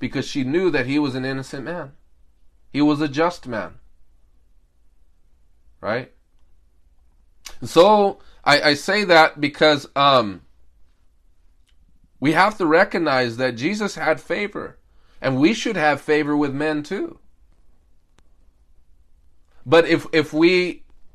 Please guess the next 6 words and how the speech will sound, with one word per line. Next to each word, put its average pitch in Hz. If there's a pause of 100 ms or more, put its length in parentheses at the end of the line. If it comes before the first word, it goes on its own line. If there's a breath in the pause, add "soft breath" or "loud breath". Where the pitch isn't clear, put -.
(360)
if 135
we 170
bring 170
dishonor 143 (640)
to 147 (140)
those 165